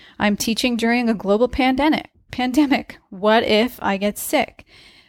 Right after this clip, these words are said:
All of these are unknown situations. We don't actually know what's gonna happen. I don't know that everyone will laugh at me. I don't know that, um, I'm gonna get sick. I don't know that people will judge me. So it's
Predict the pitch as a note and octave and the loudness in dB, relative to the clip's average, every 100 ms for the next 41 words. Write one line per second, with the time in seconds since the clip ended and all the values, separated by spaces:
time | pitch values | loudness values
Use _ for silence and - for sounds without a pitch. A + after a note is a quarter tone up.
0 | _ A#3+ C#4+ E4 C4 B3+ B3+ B3 - G#3+ | _ 2 4 2 0 -2 -2 -4 0 2
1 | G#3+ - A3 A#3+ A#3 G#3+ G#3+ A3 G#3 G3+ | 2 2 2 2 2 4 2 0 -2 -4
2 | - F#3 F3+ F3 - - F#3+ A#3 C4+ - | -4 -4 -4 -6 -10 -10 -4 0 0 -2
3 | _ - A#3 - A#3+ A#3 G3+ G#3 B3 A#3 | _ -6 -6 -2 -2 -2 0 2 2 2
4 | G3 - F#3+ F3+ G3 - G#3+ B3 B3+ G#3+ | -2 -4 -6 -6 -8 -8 -2 0 0 0
5 | G3+ G#3 C#4+ A3 G#3+ G3 F#3+ F#3+ F#3 F#3 | 2 4 4 4 2 0 -4 -6 -6 -4
6 | F#3 - - A#3 A3 B3 B3 G#3+ G3+ A#3 | -4 -4 -4 0 2 2 0 0 2 4
7 | C#4 B3+ G3 F#3 F#3 - G3+ F#3+ F#3 - | 4 2 2 2 0 -6 -6 -6 -12 -18
8 | _ - - G3 G3+ G3 G3+ F#3+ G3 - | _ -18 -6 -2 -2 -4 -4 -6 -8 -6
9 | F#3 G3+ G#3 A#3+ B3 G#3 A#3 B3+ - G#3 | -6 0 0 0 0 2 2 2 -2 -8
10 | F#3+ F#3 F3+ F3+ - A#3 B3+ - - - | -6 -6 -6 -8 -8 -6 -6 -8 -20 -20
11 | _ _ - - C4 - _ _ _ A#3 | _ _ -6 2 2 0 _ _ _ -6
12 | A#3+ | -6